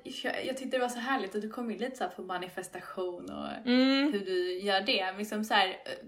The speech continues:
Speaker 1: vad har du för liksom så här rent konkret tips då, liksom genom din manifestationsritual som du gör varje dag för lyssnarna? Liksom? Hur, hur kan de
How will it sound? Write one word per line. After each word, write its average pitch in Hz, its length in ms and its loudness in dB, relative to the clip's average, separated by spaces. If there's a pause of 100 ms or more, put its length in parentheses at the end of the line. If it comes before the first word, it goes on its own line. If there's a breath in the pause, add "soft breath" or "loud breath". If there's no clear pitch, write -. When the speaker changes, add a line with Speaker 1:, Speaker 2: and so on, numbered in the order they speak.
Speaker 1:
vad 254 220 0
har 254 140 6
du 247 60 0
för - 140 -6
liksom 233 240 -4
så 226 80 2
här 185 140 4
rent 226 280 0
konkret 214 420 0
tips - 360 -6
då, 175 420 2
liksom 202 300 -8
genom 190 300 -2
din 262 200 2
manifestationsritual 196 1120 -2
som 185 160 -10
du 180 60 -4
gör 175 120 -4
varje 180 140 -2
dag 180 220 -4 (380 loud breath)
för 185 220 -2
lyssnarna? 180 480 -6
Liksom? - 300 -10
Hur, 196 460 -2
hur 208 120 -2
kan 208 160 -2
de 180 300 0